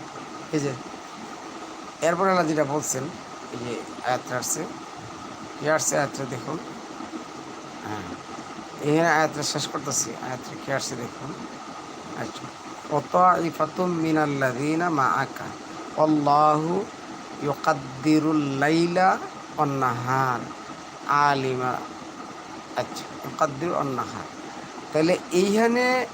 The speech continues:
রাতে দাঁড়াতে বলছেন, রাতে কিসের জন্য দাঁড়াবো? দাঁড়ানোর পরে যেটা আমরা আল্লাহ যেমন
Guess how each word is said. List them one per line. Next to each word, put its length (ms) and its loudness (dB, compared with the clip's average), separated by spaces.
রাতে 540 4
দাঁড়াতে 460 6
বলছেন, 600 2
রাতে 420 2
কিসের 260 0
জন্য 240 2
দাঁড়াবো? 340 4
দাঁড়ানোর 520 6
পরে 240 2
যেটা 300 4
আমরা 220 4
আল্লাহ 280 2
যেমন 180 -2